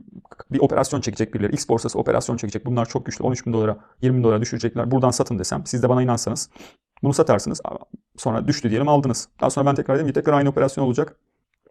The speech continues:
Yine satarsınız. On üç bin dolardan yine alırsınız. Dedim ki operasyon devam ediyor. Doymadık. Siz de doymadınız. Satarsınız, tekrar alırsınız. Yani burada sonu yok. Fiyatlar sıfırlanabilir. Çünkü hiçbir değeri yok. Bitcoin bir çöp. Hiçbir, hiçbir değeri olmayan bir şey. Bitcoin white paper var. White paper'ı Mersin'e, Bitcoin tersine gitti bugüne kadar.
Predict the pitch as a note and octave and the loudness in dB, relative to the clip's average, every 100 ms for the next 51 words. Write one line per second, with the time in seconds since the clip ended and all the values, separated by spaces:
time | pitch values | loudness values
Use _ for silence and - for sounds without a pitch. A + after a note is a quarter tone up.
0 | _ - _ - - - D3+ C3 A2+ A2 | _ -20 _ -20 -8 2 2 4 2 0
1 | A#2+ - C#3 C3+ C#3 C3 B2+ C#3+ D#3+ D3+ | -4 0 0 2 2 4 4 4 0 2
2 | A2 - A2+ D3+ D3+ D3 C#3+ D3+ C#3 D3 | 0 -2 -2 0 0 2 2 4 4 6
3 | C3 A2+ C#3+ C3 B2 - _ - C#3 B2+ | 4 4 4 4 0 -6 _ -4 0 2
4 | G#2+ G2+ C3+ - - _ _ - C#3 D3 | 2 0 -4 -8 -14 _ _ -2 2 4
5 | C#3+ E3+ E3 D#3+ D#3+ C3+ A#2 C3 B2 B2+ | 4 2 -2 2 2 2 0 2 2 2
6 | C3+ - - B2+ F3 C#3 B2 A#2+ - - | 0 -2 -4 0 0 0 0 0 0 -2
7 | - C#3+ D3+ A2+ C3+ C#3+ - D#3 A#2 A2 | -2 -2 0 -2 -4 -4 0 2 4 2
8 | - - D3 - - _ - - C#3+ F#3+ | -4 -2 -2 -4 -14 _ -20 -8 0 4
9 | D3+ - - F3 - D#3+ - D3+ C#3+ C#3+ | 4 0 2 2 2 -6 0 4 6 4
10 | C#3 D#3+ E2 - A2+ C#3 C#3 B2+ - _ | 2 -2 -2 -4 -2 -4 -2 -2 -4 _
11 | - C#3 - A#2 G#2+ G#2 - B2 C#3 C3+ | 2 4 4 0 0 -4 -4 2 2 2
12 | A2+ - G2+ C#3 C3+ - D3+ D3+ C3+ E3 | -2 0 0 2 2 0 -4 -2 -2 0
13 | D3 C#3+ D#3 C3 A2+ G#2+ G#2 - - | 0 0 -2 -4 -4 -4 -4 -4 -4